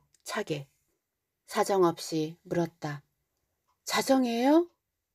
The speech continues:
하고 유월은 도무지 알 수 없는 일을 본 사람같이 눈을 둥그렇게 뜬다. 그리고 어젯밤 자정에 받은 난데없는 전화. 글쎄,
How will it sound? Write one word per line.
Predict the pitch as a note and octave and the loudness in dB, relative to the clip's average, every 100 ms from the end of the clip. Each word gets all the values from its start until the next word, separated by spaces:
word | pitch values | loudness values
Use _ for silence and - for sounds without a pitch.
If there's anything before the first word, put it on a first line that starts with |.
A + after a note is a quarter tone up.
| _ | _
하고 | - G#3 F#3+ | -6 0 2
유월은 | F#3+ F#3+ F3 D#3+ D#3 _ _ _ _ - | 2 2 2 -2 -4 _ _ _ _ -2
도무지 | G#3+ G3+ F#3+ F#3 | 0 0 2 2
알 | F3 F#3 | 4 2
수 | F#3+ G#3+ | 2 2
없는 | F#3+ F#3 F3+ | 4 4 4
일을 | F3 F3 F3 | 4 4 2
본 | F3 F3 F3 | 2 2 4
사람같이 | G3+ G3+ F3+ D#3+ D3+ D#3+ D#3 - _ _ _ | 0 0 0 -2 -6 -6 -6 -8 _ _ _
눈을 | F#3 F#3 F3 F3 | 4 6 6 4
둥그렇게 | - F#3 F3+ F3 E3 D#3+ | 2 2 2 0 -2 -10
뜬다. | D#3 F#3+ E3+ D3 D3 _ _ _ _ | -6 -4 -2 -4 -10 _ _ _ _
그리고 | F#3+ F3+ E3+ | 6 6 6
어젯밤 | E3+ E3 F3 F3 - D#3+ E3 | 4 2 2 0 0 -2 -2
자정에 | - E3+ F3 E3+ E3+ | -4 -2 2 2 2
받은 | E3 E3 D#3+ D#3+ - _ _ | -4 -4 -2 -4 -8 _ _
난데없는 | F3+ F3 F3+ F3+ E3 D#3+ D#3 | 2 4 4 2 2 0 -2
전화. | D#3+ D#3 C#3+ D3 _ _ _ _ _ _ - | -4 -4 -4 -6 _ _ _ _ _ _ -6
글쎄, | E3+ D#3 E3 D#3 | -6 -4 -4 -4